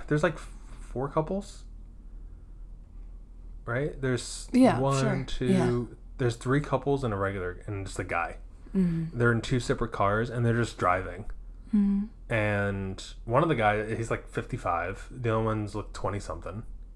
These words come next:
Speaker 1: And they're just, like, going to look for a party.
Speaker 2: Yeah, I was very confused
Speaker 1: And they're
Speaker 2: about
Speaker 1: just
Speaker 2: it.
Speaker 1: driving, like, "Hey, slow down, I can't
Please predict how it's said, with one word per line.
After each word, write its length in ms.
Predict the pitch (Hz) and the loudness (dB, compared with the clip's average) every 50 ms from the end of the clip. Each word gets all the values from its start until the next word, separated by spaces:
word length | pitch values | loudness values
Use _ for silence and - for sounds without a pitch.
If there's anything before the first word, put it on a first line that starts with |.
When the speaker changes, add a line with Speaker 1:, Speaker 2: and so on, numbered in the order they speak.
| - - - - - - - - - - - - - | -16 -16 -14 -14 -14 -14 -14 -14 -16 -16 -16 -10 -4
Speaker 1:
And 220 | - 117 110 107 101 | 0 2 2 2 4
they're 140 | 113 110 107 | 4 4 4
just, 140 | 113 110 | 2 0
like, 200 | - 110 104 98 | -2 -2 -2 -2
going 260 | 92 98 92 104 107 110 | 0 2 2 2 2 0
to 60 | 107 | 0
look 180 | 104 107 - | -2 -2 -4
for 160 | - - 113 101 | 0 2 2 2
a 40 | |
party. 420 | - - - 98 95 85 71 - - - - - - - - - - - - - - - - - - - - - - - - - | 2 2 -2 -2 -2 -2 -6 -10 -10 -12 -14 -14 -16 -14 -14 -14 -14 -14 -14 -14 -16 -16 -16 -14 -14 -14 -14 -14 -14 -16 -16 -6
Speaker 2:
Yeah, 280 | - 208 196 190 185 180 | -2 0 2 2 2 2
I 60 | 180 | 2
was 160 | 185 185 180 | 2 2 0
very 280 | 175 160 131 98 117 135 | 0 -2 -2 -2 0 0
confused 380 | - 85 85 - 120 120 123 120 | 0 0 2 4 4 6 6 6
Speaker 1:
And 140 | 117 110 110 | 6 6 6
they're 80 | 113 | 4
Speaker 2:
about 80 | 113 113 | 4 4
Speaker 1:
just 100 | 110 - - | 2 -2 2
Speaker 2:
it. 40 | - | 4
Speaker 1:
driving, 320 | 113 104 104 107 107 104 | 4 6 6 4 2 2
like, 220 | 98 98 98 - - - - - - - - - - - - - | 0 0 -2 -4 -8 -12 -12 -12 -14 -14 -14 -16 -14 -10 -2 2
"Hey, 220 | 185 214 208 185 | 6 6 8 6
slow 360 | 156 - - - 220 226 226 | 6 4 8 12 12 12 12
down, 380 | 226 226 220 214 208 202 190 185 | 12 12 12 12 12 12 12 10
I 40 | 170 | 6
can't 400 | - - 233 226 220 208 - | 8 10 12 12 12 10 8